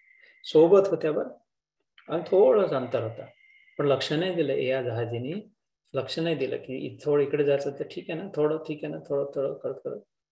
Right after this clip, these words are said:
एक अमेरिकेला पोहोचली, एक आफ्रिकेला पोहोचली. काबाड कष्टाचं जीवन, स्लेव्ह, कोळी, कुठल्या भटक्या जाती जमातीच्या लोकांनी पकडून बांधून ठेवलं बळी द्यायला, आणि इकडे वेगळं जीवन झालं.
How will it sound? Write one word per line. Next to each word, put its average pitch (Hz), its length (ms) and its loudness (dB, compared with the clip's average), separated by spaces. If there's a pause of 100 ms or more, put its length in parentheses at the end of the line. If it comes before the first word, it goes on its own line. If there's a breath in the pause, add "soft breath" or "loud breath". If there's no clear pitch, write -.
(280)
एक 127 180 -2
अमेरिकेला 120 520 -2
पोहोचली, 131 360 -2
एक 131 100 -6
आफ्रिकेला 120 460 -2
पोहोचली. 113 460 -6 (640)
काबाड 123 400 2
कष्टाचं 120 520 -4
जीवन, 113 420 -4
स्लेव्ह, 120 460 -2
कोळी, 117 280 -2
कुठल्या 120 640 -8
भटक्या 120 480 -4
जाती 113 320 -4
जमातीच्या 117 500 -4
लोकांनी 120 300 -4
पकडून 117 400 -6
बांधून 120 300 -2
ठेवलं 147 240 2
बळी 127 180 4
द्यायला, 120 260 -6 (840 soft breath)
आणि 120 200 -4
इकडे 127 380 0 (640)
वेगळं 131 300 6
जीवन 120 320 0
झालं. 110 260 -10